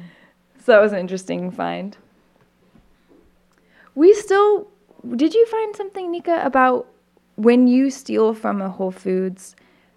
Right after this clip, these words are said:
who is personally financially liable?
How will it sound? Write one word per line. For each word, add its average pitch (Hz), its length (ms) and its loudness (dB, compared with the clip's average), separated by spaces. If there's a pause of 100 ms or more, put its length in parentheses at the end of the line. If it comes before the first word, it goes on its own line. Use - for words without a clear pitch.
(120)
who 214 560 0
is 208 140 -4
personally 190 760 -6
financially 185 600 -6
liable? 208 760 -8